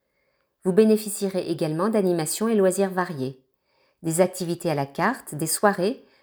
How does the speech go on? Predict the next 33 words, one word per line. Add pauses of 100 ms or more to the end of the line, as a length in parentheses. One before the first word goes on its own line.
(120)
ainsi
que
des
repas
festifs
pour
Noël
et
le
Nouvel
An
sont
également
prévus. (960)
Ce
séjour
s'adresse
à
un
groupe
de
quinze
personnes
autonomes
encadrées
par
trois
accompagnateurs (560)
et
peut
accueillir
des
couples.